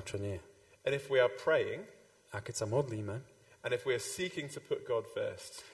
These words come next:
Speaker 1: a keď nám ide o to, aby sme Boha dali na prvé miesto,
Speaker 2: then I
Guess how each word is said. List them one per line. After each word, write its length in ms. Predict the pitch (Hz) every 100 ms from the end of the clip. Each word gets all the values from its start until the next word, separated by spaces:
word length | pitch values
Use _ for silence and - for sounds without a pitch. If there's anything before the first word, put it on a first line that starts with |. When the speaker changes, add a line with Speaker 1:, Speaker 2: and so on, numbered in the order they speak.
| - 113
Speaker 1:
a 80 | 110
keď 240 | 120 117
nám 80 | 131
ide 160 | 123
o 80 | 120
to, 320 | 131 113 123 -
aby 120 | 107 110
sme 160 | 110
Boha 160 | 107 117
dali 240 | 117 110
na 80 | 107
prvé 240 | 127 135 113
miesto, 480 | 101 98 - 143 - -
Speaker 2:
then 80 |
I 80 | 123